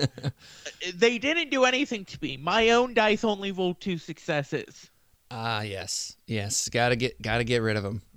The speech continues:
Speaker 2: Yep.
Speaker 1: Mm-hmm.
Speaker 2: I love it. That's, that's really fun.
Speaker 1: Yeah.
Speaker 2: And I will say it's kind of interesting, like, Spider Foes, the way that it works now, you know,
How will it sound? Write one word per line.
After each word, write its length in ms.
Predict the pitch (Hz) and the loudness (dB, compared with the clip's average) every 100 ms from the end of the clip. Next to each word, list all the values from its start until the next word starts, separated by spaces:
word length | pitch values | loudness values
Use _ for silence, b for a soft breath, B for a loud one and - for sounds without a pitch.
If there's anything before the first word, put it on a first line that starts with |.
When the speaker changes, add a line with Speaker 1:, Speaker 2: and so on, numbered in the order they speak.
| - - | -20 -6
Speaker 2:
Yep. 260 | 107 98 _ 147 | -4 -4 _ -20
Speaker 1:
Mm-hmm. 240 | 170 190 - _ _ _ _ - | -20 -20 -20 _ _ _ _ -8
Speaker 2:
I 100 | 117 | -4
love 240 | 104 98 98 | -2 -4 -6
it. 160 | 98 | -4
That's, 280 | 113 107 - | -2 -2 -4
that's 260 | 117 113 - | -2 -2 -2
really 220 | 110 104 | -6 -6
fun. 400 | - 104 101 101 b b b b b 175 | -6 -6 -6 -8 b b b b b -16
Speaker 1:
Yeah. 120 | 135 _ _ _ _ _ - | -16 _ _ _ _ _ -2
Speaker 2:
And 240 | 135 131 - | 2 2 2
I 100 | 131 | 0
will 180 | 156 214 | 2 2
say 180 | 170 | 2
it's 120 | 147 - | 0 0
kind 200 | 185 208 | 0 0
of 80 | |
interesting, 400 | 147 170 160 143 | 0 -2 -2 0
like, 200 | 117 113 | -2 -4
Spider 320 | - 117 131 135 | -4 -2 -2 -2
Foes, 640 | 127 120 113 107 - - _ _ _ - | -2 -2 0 0 -2 -2 _ _ _ -8
the 180 | 120 | -4
way 260 | 113 117 123 | 2 4 4
that 160 | 120 110 | 4 2
it 120 | 107 | 0
works 320 | 117 135 - | 0 0 0
now, 400 | 113 107 104 104 b b b b b - | 0 2 0 -2 b b b b b -2
you 120 | 127 | 2
know, 380 | 113 110 110 | 4 2 0